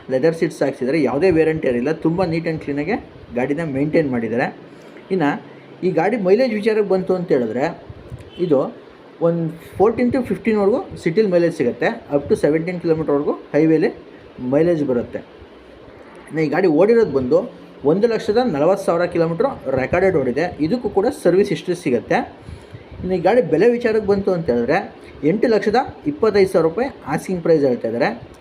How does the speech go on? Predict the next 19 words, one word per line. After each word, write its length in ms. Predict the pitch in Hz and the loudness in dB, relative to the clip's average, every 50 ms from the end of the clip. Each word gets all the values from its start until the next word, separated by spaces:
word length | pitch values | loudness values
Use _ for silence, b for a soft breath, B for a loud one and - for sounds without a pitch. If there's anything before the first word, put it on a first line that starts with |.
| - - | -6 -2
ಇದು 140 | 160 180 202 | 2 4 4
ಅಷ್ಟೇ, 340 | 175 - - 151 143 143 | 4 4 0 0 0 0
ಏನು 160 | 139 139 151 156 | 0 0 -2 -2
ಫಿಕ್ಸ್ 280 | - 160 - - - | -2 -4 -4 0 2
ಇರೋದಿಲ್ಲ. 320 | 214 190 175 135 120 123 135 180 240 - B B B B B B B B B B - | 2 2 2 2 0 0 0 -2 -2 -4 B B B B B B B B B B 0
ಯಾರಾದರೂ 680 | 147 180 214 233 233 220 262 262 240 - - 151 143 | 2 2 2 0 0 2 2 0 0 0 -4 -6 -4
ಎಕ್ಸ್ 200 | 160 143 - - | -4 -4 -2 0
ಯು 80 | 247 254 | 2 2
ವಿ 60 | 247 | 2
ಫೈ-, 340 | 240 214 185 185 170 170 165 | 2 2 2 2 4 2 2
ತ್ರೀ 220 | 160 170 180 214 | 4 4 4 4
ಹಂಡ್ರೆಡ್ 240 | 220 214 202 208 196 | 4 4 2 2 2
ಹುಡುಕ್ತಾ 280 | 180 175 175 170 - 160 | 4 2 2 2 2 2
ಇರೋರಿದ್ರೆ 540 | 143 139 127 120 117 120 147 180 208 - - | 4 4 2 0 0 0 -2 -2 -2 -2 -2
ಇವ್ರ 180 | 151 160 165 160 | 0 2 2 2
ನಂಬರ್ನ 340 | 147 151 165 175 202 202 190 | 0 0 0 2 2 2 0
ನಾನು 380 | 196 190 185 180 180 185 175 | -2 -4 -4 -4 -4 -4 -4
ಡಿಸ್ಕ್ರಿಪ್ಷನಲ್ಲಿ 580 | 156 151 - - - 233 - - - 208 170 151 | -4 -6 -6 -6 -12 -12 -10 -6 -4 -2 0 0
ಹಾಕಿರ್ತೀನಿ 480 | 151 160 - 175 139 - - 117 131 | 0 0 0 -2 -4 -4 -6 -6 -6